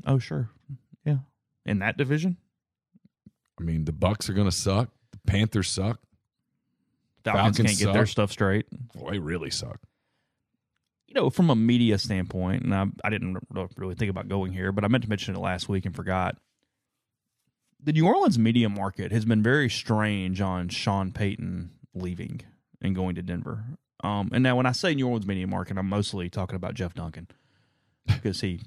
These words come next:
Speaker 1: takes it over in a lot of ways. But he and Payton are tight.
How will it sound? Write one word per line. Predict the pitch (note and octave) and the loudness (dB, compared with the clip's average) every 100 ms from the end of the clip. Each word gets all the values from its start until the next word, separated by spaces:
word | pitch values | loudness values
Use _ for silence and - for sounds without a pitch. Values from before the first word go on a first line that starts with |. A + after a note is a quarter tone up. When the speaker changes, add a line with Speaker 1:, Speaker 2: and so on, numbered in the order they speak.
| - | -6
Speaker 1:
takes | G2+ F2+ | -6 -4
it | F#2 | -6
over | F2+ E2+ F2+ F#2 - | -6 -6 -10 -14 -10
in | G2+ | -8
a | F#2 | -6
lot | F2+ | -8
of | F2 | -8
ways. | - G#2+ - - - | -8 -10 -10 -14 2
But | C#3 - - | 2 2 0
he | D3 D#3 | 4 4
and | D#3 A#2+ - - - - | 2 -2 -6 -16 -14 -2
Payton | B2 B2 | 0 0
are | C3 | -2
tight. | - F2+ F2 - | -4 -8 -8 -12